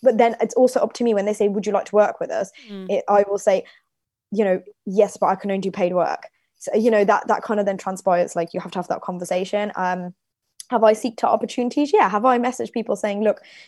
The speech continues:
Speaker 1: do you need content creating? Like, I feel like I'm a really good fit for your brand. Here's my media pack,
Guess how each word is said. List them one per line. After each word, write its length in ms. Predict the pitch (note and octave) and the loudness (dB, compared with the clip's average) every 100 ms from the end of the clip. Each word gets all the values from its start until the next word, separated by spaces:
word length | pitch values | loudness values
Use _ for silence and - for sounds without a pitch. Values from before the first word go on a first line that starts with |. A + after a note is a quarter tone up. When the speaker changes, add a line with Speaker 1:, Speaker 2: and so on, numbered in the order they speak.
| _ | _
Speaker 1:
do 80 | G#3+ | -2
you 60 | A3 | -2
need 180 | G#3 | -2
content 400 | - G#3 G3+ F#3+ | -4 -4 -4 -6
creating? 520 | - G3 G3 F#3+ F#3+ F#3 | -2 -2 -2 -4 -4 -4
Like, 200 | F3+ F#3 | -4 -6
I 40 | |
feel 200 | - F#3+ | -2 0
like 180 | F#3 F3 | 0 -2
I'm 140 | F#3+ | -2
a 80 | F#3 | -2
really 160 | F3+ F#3 | -4 -6
good 140 | F3+ | -8
fit 220 | - - | -8 -8
for 60 | G3+ | -8
your 100 | F3+ | -4
brand. 360 | F#3 F#3 F#3 F3 | -2 -2 -4 -4
Here's 320 | G3+ F3+ F3+ | -2 -2 -4
my 140 | F3+ | -6
media 340 | G3 A3 - - | -4 -4 -6 -8
pack, 400 | - - B3 | -4 -4 -6